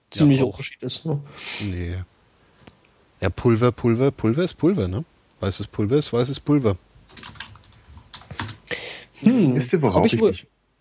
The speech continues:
Speaker 1: ob ich wohl komisch auffall, wenn ich jetzt nach Heroin kaufen, äh, suche bei Google?
Speaker 3: Und Krapfen.
Speaker 1: Und
Speaker 3: Ähm.
Speaker 1: <laughs> nur in Verbindung mit Krapfen.
Speaker 3: Hm.
Speaker 1: Also ich
Speaker 2: Na,
Speaker 1: seh
Speaker 2: hört
Speaker 1: gerade,
Speaker 2: bloß auf,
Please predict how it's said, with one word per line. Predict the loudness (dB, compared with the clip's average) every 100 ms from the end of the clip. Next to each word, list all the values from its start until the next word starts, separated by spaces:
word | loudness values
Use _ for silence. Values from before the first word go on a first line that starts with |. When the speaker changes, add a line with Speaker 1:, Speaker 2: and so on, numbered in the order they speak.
| -2
Speaker 1:
ob | -2
ich | 0
wohl | 2 2
komisch | 2 0 0
auffall, | -2 0 0 0
wenn | 0 -2
ich | -2
jetzt | -4 -2 0
nach | 0
Heroin | 0 -2 -2 -2 -2
kaufen, | 0 0 0 -4 -2 -2 0
äh, | -2 -6 -8
suche | -6 -6 -8 -6
bei | -4
Google? | -2 -2 -4 -12 _
Speaker 3:
Und | -8 -2
Krapfen. | -2 -2 -2 -6 -8 -20 -20 -6
Speaker 1:
Und | -2 2
Speaker 3:
Ähm. | 4 4 0 -4 -6 0 0 2 2 0
Speaker 1:
<laughs> | -6 -6 -8 -8 -4
nur | 2 4 4
in | 4
Verbindung | 2 4 4
mit | 2 2
Krapfen. | -2 -2 -4 -10 -10 -18 -20 -20 -12
Speaker 3:
Hm. | -8 -8 -10 -16 _ _ _ -20 -20 _ _ _ _ _ _ _ _ _ _ _
Speaker 1:
Also | -10 -8
ich | -8
Speaker 2:
Na, | -6
Speaker 1:
seh | -4 -6
Speaker 2:
hört | -4
Speaker 1:
gerade, | -4
Speaker 2:
bloß |
auf, | -2